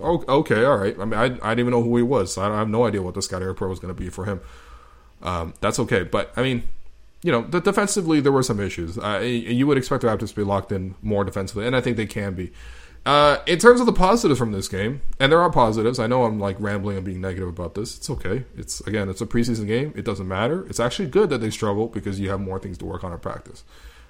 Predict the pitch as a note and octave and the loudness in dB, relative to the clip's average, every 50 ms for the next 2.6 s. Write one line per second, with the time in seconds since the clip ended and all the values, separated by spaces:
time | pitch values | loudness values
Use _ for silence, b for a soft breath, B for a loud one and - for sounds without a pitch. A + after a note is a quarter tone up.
0 | b b b b - - F#2+ F#2 F2+ F2+ F2+ F2+ E2+ D#2+ D#2+ F2+ - - - - | b b b b -10 -6 -4 -2 -2 -2 -2 -2 -4 -6 -8 -12 -14 -16 -16 -16
1 | - - - - - - - - - - - - - _ _ _ _ - - G2+ | -14 -16 -18 -18 -18 -20 -20 -20 -20 -20 -20 -20 -20 _ _ _ _ -8 -6 -4
2 | F#2+ E2 D2+ - - - A#2+ A2+ A#2 - - | -4 -4 -6 -8 0 2 2 2 2 0 -8